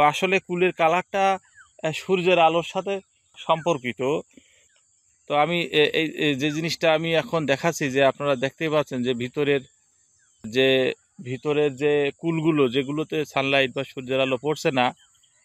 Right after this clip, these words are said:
এটা কিন্তু সাদা হয়ে আছে, এবং বাইরের যে কুলগুলো, এগুলো কিন্তু বেশ ই-, টকটকা লাল। তো এ কারণে আমাদের উচিত জমিতে যদি রসের খুব বেশি প্রয়োজন না হয়, রসের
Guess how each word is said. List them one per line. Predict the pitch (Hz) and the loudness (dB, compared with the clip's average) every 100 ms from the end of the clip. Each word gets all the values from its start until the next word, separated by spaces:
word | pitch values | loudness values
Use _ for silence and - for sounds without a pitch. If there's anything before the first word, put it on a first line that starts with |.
| _ - | _ -6
এটা | 143 147 | -4 -2
কিন্তু | 147 135 143 139 127 | -4 -6 -4 -2 -4
সাদা | - 120 131 | -2 2 2
হয়ে | 135 135 | 2 4
আছে, | 127 123 165 | 2 0 -4
এবং | 147 139 | -2 0
বাইরের | 123 131 147 147 | 2 4 4 0
যে | 143 156 151 _ _ _ _ _ _ | 2 0 0 _ _ _ _ _ _
কুলগুলো, | 160 151 156 170 135 131 | -4 0 2 4 4 4
এগুলো | 143 147 160 | 0 2 0
কিন্তু | - 156 147 151 139 - - | 0 -4 -2 -2 -4 -8 -4
বেশ | 170 151 - - | 0 0 -2 -6
ই-, | 160 - _ _ _ - | -8 -8 _ _ _ -4
টকটকা | 156 - 143 127 | -4 -2 -2 2
লাল। | 123 110 104 98 _ _ _ _ _ _ _ _ _ _ - | 2 2 -2 -10 _ _ _ _ _ _ _ _ _ _ -4
তো | 135 | 0
এ | 147 | 2
কারণে | 165 185 190 | 4 2 2
আমাদের | 190 180 175 185 | 2 2 2 0
উচিত | 160 - 196 _ _ _ - - | 0 0 -2 _ _ _ -20 -8
জমিতে | 131 151 156 170 165 165 156 _ _ _ | 2 2 2 -2 0 -2 -4 _ _ _
যদি | 147 139 | -6 2
রসের | 147 139 - 165 156 | 4 4 4 4 2
খুব | - 190 170 | 0 -2 0
বেশি | 175 180 | 0 -2
প্রয়োজন | 156 147 147 147 | 0 0 0 0
না | 143 | 0
হয়, | 151 151 147 | 2 2 2
রসের | 139 139 160 151 | 2 2 2 -2